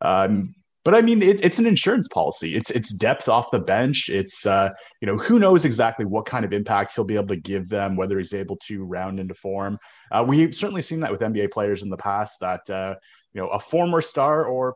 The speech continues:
you know, still technically a star, depending on who you ask, uh, in a bad situation, going to a good team, able to elevate them and give a lot more of that talent in perhaps, uh, less minutes, being that much more effective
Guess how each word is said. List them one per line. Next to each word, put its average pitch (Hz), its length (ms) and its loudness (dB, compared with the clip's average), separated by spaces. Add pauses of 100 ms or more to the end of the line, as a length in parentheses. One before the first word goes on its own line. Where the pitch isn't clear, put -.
(140)
you - 60 -14
know, 87 80 -12
still - 240 -10
technically 120 460 -8
a 90 40 -10
star, 98 260 -12
depending 110 300 -10
on 101 60 -10
who 95 100 -12
you 117 220 -6
ask, 101 400 -6
uh, 98 200 -4 (300)
in 151 120 -4
a 165 40 0
bad 135 400 0
situation, 139 640 -6
going 104 260 -6
to 117 160 -10
a 110 60 -6
good 104 340 -10
team, 101 320 -12 (320)
able 131 320 -2
to 135 220 -6
elevate 101 440 -6
them 107 240 -8
and 147 280 -4
give 165 200 2
a 262 60 -2
lot 101 300 -4
more 95 240 -6
of 87 100 -12
that 90 220 -10
talent 95 460 -12
in 107 260 -8
perhaps, 90 440 -10
uh, 113 140 -6
less 101 380 -10
minutes, 104 340 -12
being 101 240 -14
that 98 180 -8
much 101 200 -12
more 98 160 -10
effective 92 500 -12